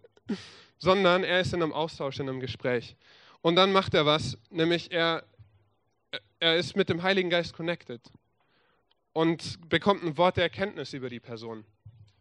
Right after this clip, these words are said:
Und der Heilige Geist zeigt ihm etwas über diese Person und er sagt, „Geh und ruf deinen Mann.“ Und dann stellt sich raus, sie hat keinen, ähm, sie hat keinen Mann und hatte ganz viele andere Männer. Und Jesus,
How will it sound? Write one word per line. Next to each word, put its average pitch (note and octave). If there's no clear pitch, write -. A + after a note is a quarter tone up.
Und D3+
der D#3+
Heilige G3
Geist F3+
zeigt G3+
ihm G3
etwas F3+
über A#3
diese G3+
Person F#3+
und E3
er F3
sagt, G3+
„Geh G#3+
und G3
ruf G#3+
deinen F#3+
Mann.“ F3+
Und D3
dann D3+
stellt F3
sich F#3
raus, F3+
sie E3
hat F#3+
keinen, D#3
ähm, D3+
sie D#3
hat F#3
keinen F3
Mann E3
und D#3
hatte E3
ganz E3
viele D3+
andere F#3
Männer. D#3+
Und D3+
Jesus, F3